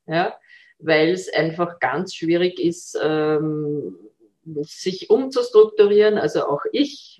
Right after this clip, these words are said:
äh, habe einen digitalen Prozess hinter mir und, und darum bin ich auch so froh, dass ich bei den Pionieren bin. Also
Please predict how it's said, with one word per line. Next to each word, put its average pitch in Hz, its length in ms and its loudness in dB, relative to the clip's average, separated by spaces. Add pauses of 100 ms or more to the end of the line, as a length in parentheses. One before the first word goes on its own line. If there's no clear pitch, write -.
äh, 180 280 2
habe 175 280 -2
einen 175 240 -2
digitalen 185 840 -2
Prozess 196 540 2
hinter 202 460 2
mir 180 640 2
und, 160 520 -2
und 170 280 -4
darum 220 160 4
bin 202 120 4
ich 202 160 -2
auch 151 100 0
so 160 160 -4
froh, 135 320 0
dass 262 200 -2
ich - 140 -16
bei 160 80 -4
den 180 220 -2
Pionieren 196 560 0
bin. 285 140 -2 (120)
Also 165 300 -2